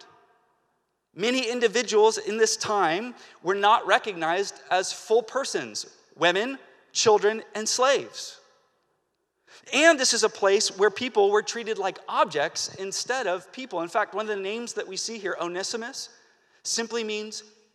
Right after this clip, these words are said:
useful. So this was a,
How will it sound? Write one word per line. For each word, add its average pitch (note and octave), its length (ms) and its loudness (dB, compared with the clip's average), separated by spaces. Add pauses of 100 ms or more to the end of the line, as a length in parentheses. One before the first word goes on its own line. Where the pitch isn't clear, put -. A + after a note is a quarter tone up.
(120)
useful. D3+ 580 -6 (2250)
So G3+ 180 0
this A3+ 240 0
was C4+ 160 -4
a, G3 260 2